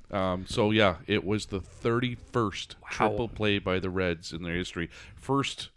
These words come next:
Speaker 1: since July twenty-fifth, two thousand seventeen, against the Yankees.
Speaker 2: Wow.
Speaker 1: Yeah.
Speaker 2: Thirty-one. That's, I'm trying to, I guess, though, the Reds kind of, I,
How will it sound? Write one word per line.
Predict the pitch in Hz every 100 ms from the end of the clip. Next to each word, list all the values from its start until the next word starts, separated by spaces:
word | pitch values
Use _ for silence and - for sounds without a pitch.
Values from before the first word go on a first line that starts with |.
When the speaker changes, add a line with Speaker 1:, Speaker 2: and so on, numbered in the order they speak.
| -
Speaker 1:
since | - 107 -
July | 107 101 104
twenty-fifth, | 107 117 110 - 104 - -
two | 113
thousand | 104 95 92
seventeen, | 92 95 85 - 98 85
against | 82 85 -
the | 87
Yankees. | 82 82 - 73 - - - -
Speaker 2:
Wow. | 98 151 - - - - - - -
Speaker 1:
Yeah. | 90 - - -
Speaker 2:
Thirty-one. | - 151 190 113 110 117 98
That's, | 110 123 - - - - - - - -
I'm | 131
trying | 170 180
to, | 127
I | 143
guess, | 170 180
though, | - 208 156 110 107 - - - -
the | 117
Reds | 117 123 123
kind | - 117
of, | 110 101 - - - -
I, | - 123